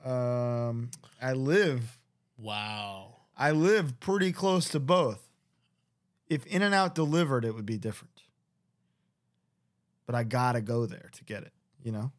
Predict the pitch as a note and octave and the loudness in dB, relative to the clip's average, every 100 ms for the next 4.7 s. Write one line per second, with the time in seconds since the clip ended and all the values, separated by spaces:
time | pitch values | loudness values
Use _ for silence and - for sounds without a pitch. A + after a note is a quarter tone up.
0 | _ - D#3+ - F3+ G#3 F#3 E3+ D#3 B2 | _ -2 0 2 2 4 4 2 0 -2
1 | C3+ A#2+ A2 F2+ G2+ - _ _ _ _ | -2 -2 -4 -6 -10 -12 _ _ _ _
2 | _ _ _ _ _ _ _ _ _ _ | _ _ _ _ _ _ _ _ _ _
3 | _ _ _ _ _ _ B2 A#2+ D3+ G#3 | _ _ _ _ _ _ -8 -4 -2 -2
4 | F#3+ G3 F#3 F3+ G2 F#2 | -2 -2 0 0 -4 -8